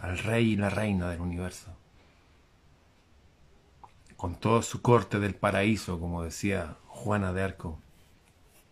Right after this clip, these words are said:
si pudieran estar ahí en armonía, en paz, y hablar con ellos, ¿qué les gustaría decirles a ellos?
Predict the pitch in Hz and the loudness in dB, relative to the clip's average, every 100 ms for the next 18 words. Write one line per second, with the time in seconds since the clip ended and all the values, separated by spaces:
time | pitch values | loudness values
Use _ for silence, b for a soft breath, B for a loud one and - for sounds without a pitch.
0 | - - - - - - B - - - | -20 -20 -14 -12 -10 -10 B -10 -10 -4
1 | 95 151 156 135 156 135 156 127 104 104 | 6 6 6 4 4 6 4 4 4 4
2 | 107 123 127 107 95 117 113 95 - B | 4 6 6 4 2 4 4 2 -10 B
3 | B B B B - 110 101 113 131 - | B B B B 0 2 4 4 4 2
4 | 104 95 87 82 - - - - - 190 | 0 0 -2 -6 -12 -20 -20 -16 0 2
5 | 190 135 120 113 107 95 104 92 87 85 | 4 2 2 2 2 0 -4 -4 -4 -6
6 | 98 | -10